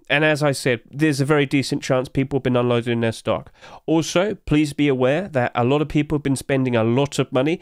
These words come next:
As you can see here, my main account doesn't have that much. <laughs> It, it, it, a lot less than what I'd like it to be. But yeah, people are getting a little bit scared. They're worried that they're gonna lose all their, uh, values on their skins. They're gonna lose all their money,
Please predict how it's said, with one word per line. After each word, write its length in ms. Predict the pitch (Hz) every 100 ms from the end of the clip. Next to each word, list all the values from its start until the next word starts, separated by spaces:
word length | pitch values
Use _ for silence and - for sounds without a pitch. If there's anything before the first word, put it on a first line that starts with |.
| -
As 160 | - 127
you 60 | -
can 100 | 127
see 160 | 143
here, 200 | 131 131
my 140 | 135 117
main 200 | 127 123
account 360 | - 135 -
doesn't 280 | - 170 120
have 180 | 143 135
that 160 | 135
much. 360 | - - - - - - -
<laughs> 20 |
It, 360 | 185 - 180 - - -
it, 340 | 170 170 185
it, 360 | 170 170 - 160
a 140 | 165 180
lot 200 | 202 -
less 220 | 165 -
than 160 | 156 143
what 140 | 139
I'd 180 | 127 127
like 240 | 120 -
it 140 | - -
to 80 |
be. 200 | 120 110 - - - -
But 180 | 139 -
yeah, 220 | 143 98 - -
people 320 | 175 175 170
are 40 |
getting 200 | 170 123
a 40 | 147
little 120 | 143
bit 180 | 131 -
scared. 440 | - 139 139 131 - - -
They're 320 | 147 139 131
worried 320 | 135 135 135
that 180 | 127 -
they're 120 | 127
gonna 160 | 123 123
lose 280 | 127 120
all 160 | 123 123
their, 320 | 120 120 117
uh, 200 | 113 113
values 480 | 110 110 131 131 117
on 80 | 120
their 100 | 117
skins. 440 | - 139 131 123
They're 100 | 120
gonna 140 | 120 120
lose 220 | 120 117
all 120 | 120
their 140 | 117 113
money, 400 | 117 123 123